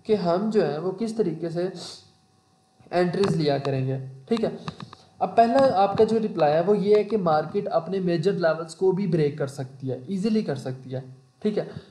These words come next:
फिर हम major levels पे इतना यकीन क्यों करें? बिल्कुल नहीं करेंगे। हम यकीन करेंगे तो सिर्फ और सिर्फ अपनी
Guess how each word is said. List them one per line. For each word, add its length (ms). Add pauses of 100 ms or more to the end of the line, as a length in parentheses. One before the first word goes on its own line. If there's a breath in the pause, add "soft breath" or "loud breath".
(120)
फिर 180
हम 460
major 360
levels 320
पे 100
इतना 220
यकीन 400
क्यों 220
करें? 260 (360 loud breath)
बिल्कुल 300
नहीं 160
करेंगे। 400 (380)
हम 240
यकीन 420
करेंगे 400
तो 140
सिर्फ 280
और 80
सिर्फ 340
अपनी 360